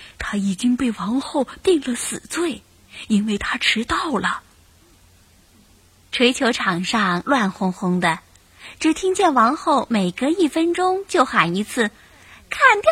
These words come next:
她的脑袋！”王后太会杀人了，爱丽丝很害怕，想趁大家不注意偷偷溜走。这时，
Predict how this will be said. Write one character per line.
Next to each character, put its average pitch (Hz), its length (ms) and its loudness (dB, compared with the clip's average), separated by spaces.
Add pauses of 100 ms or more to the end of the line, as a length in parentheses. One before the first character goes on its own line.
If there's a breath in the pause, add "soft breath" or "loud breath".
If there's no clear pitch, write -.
(100)
她 622 160 4
的 659 80 6 (240)
脑 - 160 6
袋！” 679 440 0 (1400)
王 254 220 0
后 302 320 -2
太 480 340 -4
会 262 220 2
杀 220 260 0
人 180 280 0
了， 175 220 4 (540 loud breath)
爱 233 140 0
丽 220 160 -2
丝 262 160 -4
很 190 220 -4
害 226 240 -4
怕， 233 340 0 (420 soft breath)
想 269 220 2
趁 339 180 0
大 339 160 0
家 370 180 2
不 277 200 -4
注 403 180 4
意 277 360 2 (120)
偷 415 200 -2
偷 440 180 2
溜 480 220 2
走。 208 440 -2 (1300)
这 311 260 0
时， 247 480 0